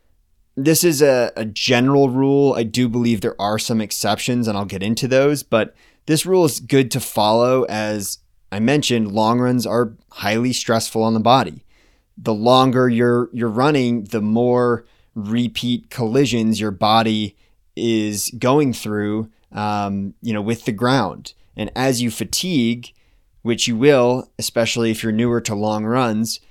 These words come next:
your mechanics are going to start to break down. And you may begin to have some compensatory movements, and you may start to move in ways that your body does not love. So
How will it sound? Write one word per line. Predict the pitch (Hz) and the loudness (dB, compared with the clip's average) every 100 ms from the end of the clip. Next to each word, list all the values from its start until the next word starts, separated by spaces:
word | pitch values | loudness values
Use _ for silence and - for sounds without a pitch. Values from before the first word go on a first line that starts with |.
| - - | -20 -10
your | 107 135 | 0 2
mechanics | 151 147 147 147 120 113 - - | 2 -2 0 0 0 -2 -4 -4
are | - 117 | -4 -4
going | 113 117 113 | 0 0 0
to | 110 - | -2 -4
start | 123 107 - | -2 -2 -4
to | |
break | 95 107 101 | -6 -6 -4
down. | - 92 85 117 - _ _ _ - | -4 -6 -8 -16 -20 _ _ _ -8
And | 113 110 107 104 101 | -4 -2 -2 -6 -6
you | 110 110 | -4 -2
may | 117 131 | 2 0
begin | 123 120 113 120 117 110 | 0 -2 -2 0 0 -2
to | - 110 107 107 104 104 - | -4 -4 -4 -4 -6 -8 -10
have | - 143 104 | -6 -4 -2
some | - 107 101 | -4 -4 -6
compensatory | - 98 - 139 131 117 131 123 | -10 -8 -2 -2 -4 -2 2 4
movements, | 120 120 113 117 113 110 | 4 2 0 0 -2 -4
and | - 95 | -8 -8
you | 98 | -6
may | 107 107 101 - - | -4 -4 -6 -12 -10
start | - 117 - | -4 -2 -2
to | 104 | -4
move | 110 120 120 104 | -2 0 0 -2
in | 107 104 | -6 -4
ways | 107 107 101 - | -2 -2 -4 -4
that | 104 - _ _ _ | -6 -6 _ _ _
your | 117 | 0
body | 123 117 113 113 | 2 4 4 2
does | 107 104 | -2 -2
not | 113 104 - | -2 -4 -4
love. | 101 87 - - _ _ _ _ | -4 -4 -8 -20 _ _ _ _
So | - 127 113 107 104 - | -4 0 2 2 -2 -6